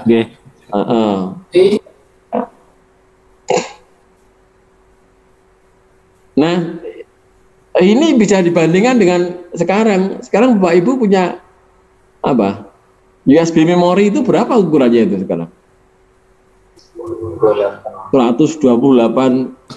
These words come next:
Speaker 2: giga. Wah, sudah, kalau dibandingkan dengan disket, sudah berapa disket itu?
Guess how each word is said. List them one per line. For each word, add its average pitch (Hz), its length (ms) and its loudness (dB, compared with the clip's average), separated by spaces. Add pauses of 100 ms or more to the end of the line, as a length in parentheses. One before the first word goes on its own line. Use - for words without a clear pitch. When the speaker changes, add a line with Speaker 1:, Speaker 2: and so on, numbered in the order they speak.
Speaker 2:
giga. 113 640 0
Wah, 156 320 -8 (320)
sudah, - 320 -2 (160)
kalau 101 240 0
dibandingkan 117 480 2
dengan 110 240 0
disket, 156 400 0
sudah 117 240 -2 (160)
berapa 107 240 0
disket 240 400 0
itu? 127 240 -2